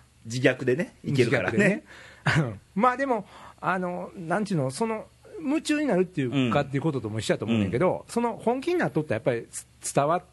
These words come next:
Speaker 2: て、
Speaker 1: うん。
Speaker 2: で、こ-、またその人も本気になったりするやんか。
Speaker 1: うん。だから本気同士のこの、まあ、バトルというか、
Speaker 2: うん。
Speaker 1: その、掛け合いっていうか、
Speaker 2: うん。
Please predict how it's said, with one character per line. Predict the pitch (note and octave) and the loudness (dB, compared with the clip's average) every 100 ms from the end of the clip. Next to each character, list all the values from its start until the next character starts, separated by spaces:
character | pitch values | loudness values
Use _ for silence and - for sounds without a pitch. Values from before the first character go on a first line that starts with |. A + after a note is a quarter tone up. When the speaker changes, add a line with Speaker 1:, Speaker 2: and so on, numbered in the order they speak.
| _ | _
Speaker 2:
て、 | F#3 F3 D#2+ - | 2 2 0 -4
Speaker 1:
う | A#2+ | 0
ん。 | A#2 | 2
Speaker 2:
で、 | B3+ | 0
こ-、 | B3+ - G3+ - - | 0 0 0 -2 -2
ま | A#3+ | 0
た | F3+ | 0
そ | D3 | 0
の | A#3+ | -2
人 | A3 | 0
も | A3 | -2
本 | B2 | 0
気 | D#3+ | -2
に | |
な | A#2+ | -2
っ | |
た | |
り | B2 | -2
す | C#3+ | -2
る | |
や | A2+ | -2
ん | |
か。 | F2+ - | -4 -8
Speaker 1:
う | G#2 | -4
ん。 | F#2+ D2+ - - - - - - | -4 -4 -14 -20 -20 -20 -20 0
だ | G3+ | 0
か | |
ら | |
本 | - A#3+ C#4+ | 2 0 0
気 | - C4 | 0 0
同 | B3+ A3 | 2 0
士 | - C3+ | 0 -2
の | G#2 | 0
こ | A2 | 0
の、 | G#2+ G2+ F#2+ F#2 | 2 0 0 0
ま | G2 F#2 | 0 0
あ、 | F2 | 0
バ | F2+ C3 | 2 2
ト | G3+ E3+ | 2 0
ル | |
と | - G#2 | 0 -2
い | G#2 | -2
う | F#2+ | -2
か、 | F#3 G#2 C3 | 0 2 2
Speaker 2:
う | B2+ A#2 G#2 G2+ | 0 -2 -6 -8
ん。 | D3+ - | -16 -20
Speaker 1:
そ | - G2+ | -4 -2
の、 | G2+ F#2 F2 E2+ - - _ _ _ _ _ | 0 0 -2 -6 -10 -20 _ _ _ _ _
掛 | - C#3 | -4 0
け | B2+ | 2
合 | A#2+ | 2
い | A#2+ | -2
っ | |
て | - | -4
い | F2+ | -6
う | E2+ | -2
か、 | F2 E2 | -4 -2
Speaker 2:
う | |
ん。 | A#2 G#2+ G#2 G2+ F#2+ | -4 -6 -8 -10 -14